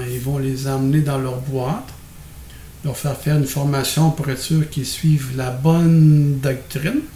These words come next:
Et une petite formation théologique afin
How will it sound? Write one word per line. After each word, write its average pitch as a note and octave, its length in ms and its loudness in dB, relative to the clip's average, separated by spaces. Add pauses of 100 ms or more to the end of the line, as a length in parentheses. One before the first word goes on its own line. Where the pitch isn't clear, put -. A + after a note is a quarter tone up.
(800)
Et C#3+ 160 0
une C3 240 0
petite - 180 -8
formation C#3 520 -2
théologique C#3+ 960 0
afin D3+ 340 0